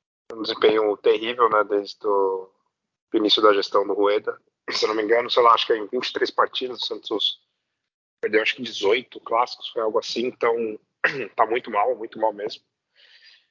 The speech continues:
E eu espero que, que o Santos realmente ganhe essa partida. Eu posso também <clears throat> uns dois a um, quem sabe até uns dois a zero, assim, pro Santos, né? Então,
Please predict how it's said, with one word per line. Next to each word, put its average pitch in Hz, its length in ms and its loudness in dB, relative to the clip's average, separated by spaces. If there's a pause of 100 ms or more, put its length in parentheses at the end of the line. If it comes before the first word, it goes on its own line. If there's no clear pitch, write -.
(260)
E 98 500 0
eu 101 60 4
espero 104 420 4
que, 101 680 -4 (160)
que 113 60 -4
o 104 40 0
Santos - 260 -4
realmente 104 320 2
ganhe 110 120 4
essa - 160 -2
partida. 135 420 2
Eu - 140 -10
posso - 320 2
também 123 440 0 (160)
<clears throat> - 760 -12
uns 110 140 -6
dois 110 220 4
a 101 80 2
um, 127 840 -6 (840)
quem 107 80 -6
sabe 120 240 4
até 113 300 2
uns 107 720 -8
dois 104 220 4
a 98 100 6
zero, 98 280 0 (280)
assim, - 200 -8
pro - 120 -8
Santos, - 400 -2
né? 101 100 -6
Então, 101 240 -2